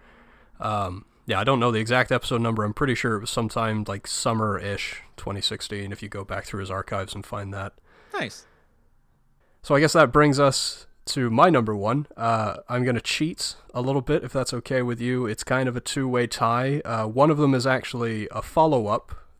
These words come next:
Speaker 1: to, uh, recommend from when, uh, we had a guest, M J Sieber, was on talking about, uh, Elephant Man.
Speaker 2: Yes.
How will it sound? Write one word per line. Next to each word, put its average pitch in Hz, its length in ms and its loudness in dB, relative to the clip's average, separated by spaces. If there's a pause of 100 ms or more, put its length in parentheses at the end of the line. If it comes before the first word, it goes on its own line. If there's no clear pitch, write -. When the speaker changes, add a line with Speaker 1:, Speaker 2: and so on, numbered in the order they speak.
Speaker 1:
to, 104 600 -4
uh, 107 200 -4
recommend 127 540 0
from 110 440 -4
when, 113 380 -2
uh, 107 580 -4 (180)
we 123 160 -4
had 120 100 2
a 110 40 -4
guest, - 640 -4
M 123 140 -2
J 117 140 0
Sieber, 135 420 -2
was 123 140 -4
on 131 380 0
talking 127 380 -4
about, 120 600 -4
uh, 117 220 -2
Elephant 165 380 -2
Man. 95 240 -10 (220)
Speaker 2:
Yes. - 380 -12